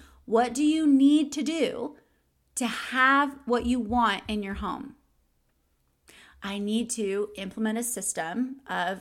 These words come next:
routine and structure and organization if I want to feel that structure, routine, and organization in my home. Okay, so implement the system. What would the system be?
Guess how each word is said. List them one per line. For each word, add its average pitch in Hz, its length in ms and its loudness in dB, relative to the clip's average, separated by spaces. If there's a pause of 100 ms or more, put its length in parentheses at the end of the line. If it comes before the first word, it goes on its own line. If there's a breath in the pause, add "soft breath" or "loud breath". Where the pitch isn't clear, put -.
(120)
routine 202 540 -6
and 214 140 -2
structure 202 420 -6
and 202 80 -6
organization 202 800 -6
if 190 180 -8
I 202 160 -2
want 233 840 -2 (200)
to 226 120 -4
feel 254 720 0
that 196 240 -6
structure, 214 600 -4
routine, 214 400 -2
and 202 100 -8
organization 196 580 -8
in 185 60 -8
my 202 80 -4
home. 226 300 -4
Okay, 214 420 -4 (300 loud breath)
so 240 180 2
implement 220 420 -4
the 254 60 -4
system. 247 420 -4 (240 loud breath)
What 226 160 2
would 220 100 -2
the 262 80 -2
system 254 360 -2
be? 294 360 -6